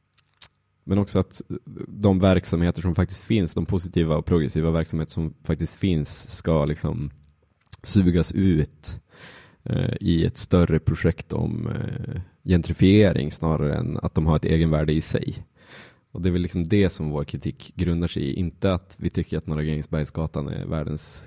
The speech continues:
roligaste gata på jorden, även om vi kanske tycker det. <laughs> Eh, så kan det väl va-,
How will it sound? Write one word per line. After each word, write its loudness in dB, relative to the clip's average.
roligaste -2
gata -2
på -2
jorden, -2
även -2
om 0
vi 0
kanske -4
tycker -4
det. -6
<laughs> 2
Eh, -4
så -2
kan 2
det 2
väl 0
va-, -6